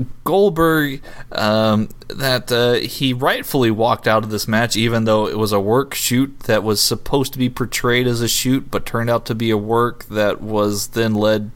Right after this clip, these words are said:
to a Tank Abbott feud that wasn't really, because Vince Russo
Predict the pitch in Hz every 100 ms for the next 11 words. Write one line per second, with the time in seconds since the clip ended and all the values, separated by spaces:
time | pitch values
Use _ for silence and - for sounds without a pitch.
0 | - 120 107 101 98 - - - - 123
1 | 110 - 117 117 120 - - 123 127 123
2 | 113 95 76 98 110 120 107 - 104 113
3 | 120 123 113 107 - 104 101 98 107 104
4 | - 113 113 110 107 107 107 104